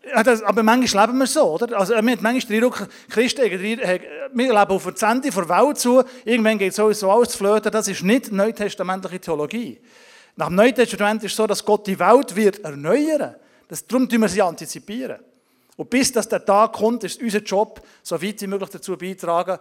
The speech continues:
dass Gott dann möglichst wenig zu tun hat. Also, er wird schon, es ist nicht unsere Aufgabe, das zu vollenden. Also, wir sind eingestellt in eine Gemeinschaft. Versuchen, unseren Platz zu finden und schätzen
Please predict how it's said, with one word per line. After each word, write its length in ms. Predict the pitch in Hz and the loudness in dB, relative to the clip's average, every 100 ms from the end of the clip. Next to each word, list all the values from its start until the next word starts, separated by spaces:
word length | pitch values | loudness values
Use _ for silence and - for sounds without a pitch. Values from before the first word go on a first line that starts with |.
| - - | -10 -8
dass 180 | 160 | -8
Gott 220 | - 180 160 | -4 -4 -4
dann 100 | 160 | -6
möglichst 260 | 160 151 | -6 -6
wenig 200 | 156 147 | -8 -8
zu 160 | - 139 | -10 -10
tun 100 | 135 | -10
hat. 240 | 107 _ _ _ _ _ _ - | -12 _ _ _ _ _ _ -2
Also, 200 | 165 170 | 0 2
er 120 | 185 | 0
wird 160 | 185 - | 0 2
schon, 300 | 190 190 180 | 2 0 -6
es 100 | 147 | -8
ist 80 | |
nicht 160 | 160 175 | -6 -6
unsere 180 | 175 175 | -6 -6
Aufgabe, 300 | - 160 151 | -4 -6 -4
das 140 | 147 | -8
zu 60 | - | -10
vollenden. 340 | 139 107 101 _ _ _ _ _ _ _ - | -12 -12 -20 _ _ _ _ _ _ _ 0
Also, 340 | 233 208 170 - - - | 4 6 4 0 -18 -4
wir 100 | 202 | -4
sind 160 | 220 226 | 0 2
eingestellt 560 | 262 - 226 233 247 | 2 4 4 4 4
in 100 | 240 | -4
eine 100 | 196 | -6
Gemeinschaft. 800 | 196 180 226 240 160 120 - - _ _ _ _ _ _ _ _ | -4 -2 0 -2 -6 -8 -18 -20 _ _ _ _ _ _ _ _
Versuchen, 460 | 170 - 247 262 | -8 0 2 2
unseren 220 | 220 220 190 | 2 -2 0
Platz 300 | 190 196 - | 0 0 -4
zu 40 | |
finden 360 | 202 214 185 131 - | -2 -2 -4 -6 -8
und 100 | 202 | -4
schätzen 680 | 165 196 226 240 - 233 | -2 2 2 2 -2 -2